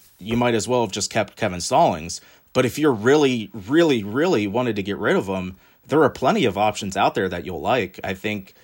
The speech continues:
I think this town can be tough on basketball because they don't know much basketball outside of, you know, what the A C C and Pitt. There's good basketball played all over the country. Uh, there's good basketball played at the mid-major level. There are good coaches everywhere.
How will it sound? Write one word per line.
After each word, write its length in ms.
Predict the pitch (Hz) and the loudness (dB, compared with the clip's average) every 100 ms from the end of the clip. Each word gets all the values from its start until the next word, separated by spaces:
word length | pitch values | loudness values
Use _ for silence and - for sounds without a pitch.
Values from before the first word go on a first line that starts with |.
| _ _ _ | _ _ _
I 80 | 104 | -10
think 280 | - 151 147 | -4 -4 -2
this 200 | 120 - | -2 -2
town 360 | - 123 120 | -2 0 0
can 180 | 110 101 | -2 -6
be 140 | 95 87 | -8 -8
tough 320 | - 117 113 | -2 -2 0
on 160 | 98 | -4
basketball 560 | 90 98 107 - 110 107 | -2 -2 -2 -4 -4 -2
because 460 | 95 - 101 87 90 | -4 -6 -6 -6 -6
they 120 | 95 | -4
don't 220 | 101 98 | -4 -4
know 180 | 101 98 | -6 -4
much 260 | 95 90 | -6 -6
basketball 600 | - 92 87 101 90 85 - | -6 -4 -4 -8 -6 -6 -4
outside 500 | 90 90 95 90 87 | -6 -6 -4 -4 -4
of, 460 | 82 85 - _ _ | -10 -14 -20 _ _
you 140 | 104 | -6
know, 120 | 95 87 | -4 -4
what 280 | 95 98 _ _ - | -6 -6 _ _ -12
the 160 | 104 98 | -6 -4
A 120 | 98 | -4
C 180 | - 95 | -6 -8
C 280 | - 98 | -8 -8
and 140 | 82 - | -8 -8
Pitt. 320 | 131 101 - _ - _ | -6 -6 -8 _ -20 _
There's 180 | 151 160 | 0 2
good 140 | 185 | 2
basketball 420 | 135 135 - 120 | 4 2 2 -2
played 240 | 101 110 104 | -2 -2 0
all 180 | 101 101 | 0 0
over 180 | 95 | -4
the 100 | 90 | -8
country. 500 | 80 117 127 85 67 - _ _ - | -6 -6 -6 -8 -10 -14 _ _ -8
Uh, 180 | 95 98 | -4 0
there's 180 | 120 | 0
good 160 | 104 117 | 0 0
basketball 420 | 117 117 - 107 | 4 2 2 -6
played 220 | 98 101 | -2 -4
at 100 | 92 | -4
the 60 | 95 | -6
mid-major 480 | 95 92 98 92 82 | -6 -4 -4 -4 -6
level. 440 | 95 113 87 - _ _ | -2 -2 -4 -12 _ _
There 100 | 101 | -8
are 80 | 98 | -6
good 220 | 95 107 | -4 -6
coaches 440 | - 123 120 98 92 | -2 -4 -2 -6 -4
everywhere. 560 | 123 110 90 65 67 | -2 -2 -6 -8 -12